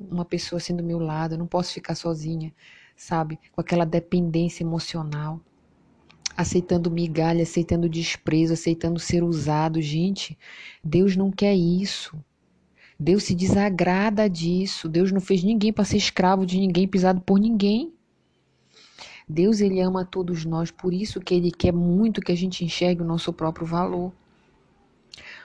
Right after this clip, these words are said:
Olha o que fala aqui, a gente pode até ler novamente, né? Aqui em Salmo diz assim:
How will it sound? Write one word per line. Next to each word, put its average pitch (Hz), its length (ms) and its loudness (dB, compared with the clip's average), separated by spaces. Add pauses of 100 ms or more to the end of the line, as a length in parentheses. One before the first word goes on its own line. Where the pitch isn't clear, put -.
(160)
Olha 240 220 2
o 285 40 0
que 285 180 0
fala 180 440 0
aqui, 165 280 -4
a - 20 -4
gente 165 180 -6
pode 165 260 -2
até 180 200 -2
ler 208 180 0
novamente, 180 640 -2
né? 160 160 -6 (800)
Aqui 175 240 -2
em 165 60 0
Salmo 151 400 0
diz 156 140 -2
assim: 160 420 -2